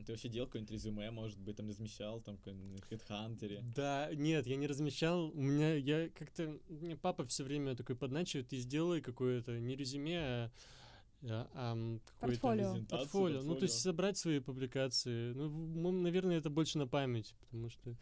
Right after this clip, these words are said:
Speaker 2: родители всё равно, типа, как-то гордятся, им радостно,
Speaker 3: То
Speaker 2: что их
Speaker 3: есть,
Speaker 2: сын
Speaker 3: э,
Speaker 2: как-то
Speaker 3: распечатать они
Speaker 2: публикуется.
Speaker 3: тебе это предлагают?
Speaker 1: Или сделать электронную
Speaker 2: Ну,
Speaker 1: какую-то
Speaker 2: там же
Speaker 1: версию,
Speaker 2: не
Speaker 1: там.
Speaker 2: только, там же есть старые ещё раритетные
Speaker 3: Типа плотинки?
Speaker 2: плотин-, плотинки,
Speaker 1: <laughs>
Speaker 2: да,
Speaker 1: Есть
Speaker 2: и так
Speaker 1: хранить
Speaker 2: далее.
Speaker 1: этот
Speaker 3: А
Speaker 1: материал.
Speaker 3: как у тебя в школе назывался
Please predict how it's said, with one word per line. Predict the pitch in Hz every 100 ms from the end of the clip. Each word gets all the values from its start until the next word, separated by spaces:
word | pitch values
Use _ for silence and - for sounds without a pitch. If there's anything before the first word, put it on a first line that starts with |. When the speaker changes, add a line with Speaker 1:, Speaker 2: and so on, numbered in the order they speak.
| -
Speaker 2:
родители | 123 120 143 127
всё | -
равно, | 131 127 139
типа, | 139 120 117
как-то | 110 - -
гордятся, | 117 107 117 117 - 113
им | 110 113 - -
радостно, | 120 123 127 123 120
Speaker 3:
То |
Speaker 2:
что | 240
их | 127
Speaker 3:
есть, | 131
Speaker 2:
сын | 160 147
Speaker 3:
э, | -
Speaker 2:
как-то | -
Speaker 3:
распечатать | 240 196 185 120 247 123 120
они | 262
Speaker 2:
публикуется. | 233
Speaker 3:
тебе | 214
это | 208
предлагают? | 214 196 196 196 196 196 -
Speaker 1:
Или | - 113
сделать | 113 117
электронную | 123 123 127 127 123
Speaker 2:
Ну, |
Speaker 1:
какую-то | 160 -
Speaker 2:
там | 185
же | 185
Speaker 1:
версию, | 185
Speaker 2:
не | 185
Speaker 1:
там. | 190
Speaker 2:
только, | 196
там | 185 156
же | -
есть | 160 147 -
старые | - 143 143 135
ещё | 120 - 117 110 110
раритетные | 117 113 - 127 127 117 113
Speaker 3:
Типа | 110
плотинки? | 120 277 143
Speaker 2:
плотин-, | 139 139 - 359 370
плотинки, | 370
Speaker 1:
<laughs> | 427
Speaker 2:
да, | 131 131 127
Speaker 1:
Есть | 123 123
Speaker 2:
и |
так | -
Speaker 1:
хранить | 123 120
Speaker 2:
далее. | 123 120 123
Speaker 1:
этот | 117
Speaker 3:
А | 226
Speaker 1:
материал. | 220 220
Speaker 3:
как | 262 247
у |
тебя | 294 269
в |
школе | - 262 240
назывался | 226 220 220 - 208